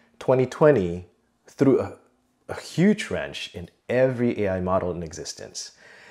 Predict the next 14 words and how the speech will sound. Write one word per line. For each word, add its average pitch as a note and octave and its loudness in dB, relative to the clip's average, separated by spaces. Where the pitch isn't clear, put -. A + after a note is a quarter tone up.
Data C#3+ 6
aggregation F#2 -2
strategies D#2 -6
are F#2 -6
often F#2+ 0
outdated, G#2 -6
and G2 2
retailers A#2+ 0
leveraging A2 0
these A#2+ -2
strategies, D#2+ -4
in G2 -8
my G2+ -2
opinion, E2 -8